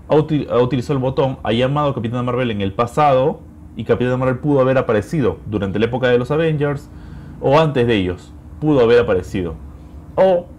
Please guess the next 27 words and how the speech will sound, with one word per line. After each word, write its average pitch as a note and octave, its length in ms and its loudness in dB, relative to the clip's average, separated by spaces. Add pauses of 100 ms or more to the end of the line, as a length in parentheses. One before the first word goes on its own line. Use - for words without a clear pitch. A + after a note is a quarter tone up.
(120)
que C3+ 100 2
haya D#3 220 4
pulsado D3 300 0
el C#3 60 2
botón C#3 420 -2 (480)
y B2+ 100 2
en B2 60 2
realidad, A2+ 440 2
pues, A2+ 460 -2 (240)
nunca C3 640 -2
haya A2 240 2
vuelto, G#2+ 540 0 (720)
eh, F2 500 -6
Capitana G2 320 -2
Marvel. F2 300 -4
Pero A#2+ 260 4
¿por A#2+ 140 -2
qué D#3+ 100 0
ahora E3+ 180 2
sí? D#3+ 280 -4 (1040)
Es - 180 -8
otra A#2 240 0
de A2 80 4
las F#2+ 140 -2
dudas. F2+ 360 -6 (460)
Así C3 220 -4
que D3 280 -2